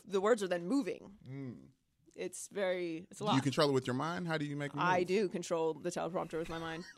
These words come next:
Speaker 2: Nice.
Speaker 1: Because I'm an expert.
Speaker 2: Well, you can just teach me.
Speaker 1: Um,
Speaker 2: <laughs>
Speaker 1: I, I mean, I guess I'm in on them, them, their dynasty.
Speaker 2: Yeah.
Speaker 1: Like, you can't really argue with the, the success of it. It's just, they're just the most boring t-, team on the face of the planet.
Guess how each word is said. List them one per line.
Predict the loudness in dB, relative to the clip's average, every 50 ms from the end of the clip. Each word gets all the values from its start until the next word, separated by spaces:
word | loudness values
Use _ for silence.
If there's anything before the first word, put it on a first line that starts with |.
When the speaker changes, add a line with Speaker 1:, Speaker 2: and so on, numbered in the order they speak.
| -12 -4 -2
Speaker 2:
Nice. | -2 0 2 2 0 0 -2 -4
Speaker 1:
Because | -6 -6 -4 -4 -4 -4
I'm | -6 -8 -6
an | -6
expert. | -6 -4 0 2
Speaker 2:
Well, | 2 2
you | 2 2
can | 0 -2
just | -4 -4
teach | -4 -6 -6 -6 -10
me. | -12 -12 -12 -14 -18 -18 -18 -18 -10 -2 2
Speaker 1:
Um, | 4 6 6 8 8 8 6 6 4 2 0 -4 -4 -6 _ -6 -6 -6 _ _ -10 -10
Speaker 2:
<laughs> | -10 _ _ _ _ _ _ 6
Speaker 1:
I, | 6 8 10 10
I | 10
mean, | 10 10
I | 8
guess | 8 6 6 6
I'm | 6 4
in | 4 4 4 4 6 6
on | 6 6 6 4 4 0 2
them, | 2 2 2 2 0 0
them, | 4 6 6 8 6 6 2 0 4
their | 6 6 6 6
dynasty. | 6 6 6 6 6 4 2 2 2 2
Speaker 2:
Yeah. | 2 4 4
Speaker 1:
Like, | 2 2 0 -2
you | -6 -4
can't | 0 2 2 2 2 2
really | 2 2 4 4
argue | 6 4 4 4 2 0
with | 0 0 4
the, | 6 6 8 8 6 4 2
the | 0 -2 -2
success | -2 -4 -2 2 4 4 4 4 2
of | 2 4
it. | 4 2
It's | 2 0
just, | -2 -2 0
they're | 0 0
just | 0 0 0 0
the | 0 0
most | 0 0 -2 -2
boring | -2 0 2 2 4 2 2 0 -2 -4 -6 -8 -10
t-, | -12 -12 -12 -10
team | -8 -4 -4 -2 -2
on | -2 -2 -2
the | -4 -4
face | -4 -4 -4 -4
of | -6
the | -6
planet. | -4 -4 -4 -6 -8 -14 -20